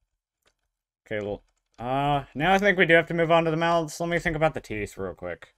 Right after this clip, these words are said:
Or actually, probably start on the head part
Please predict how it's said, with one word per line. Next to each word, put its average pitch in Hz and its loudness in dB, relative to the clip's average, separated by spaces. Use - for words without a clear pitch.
Or 156 4
actually, 143 2
probably 117 -6
start 117 -4
on 104 -4
the 90 -10
head 127 -4
part 90 -8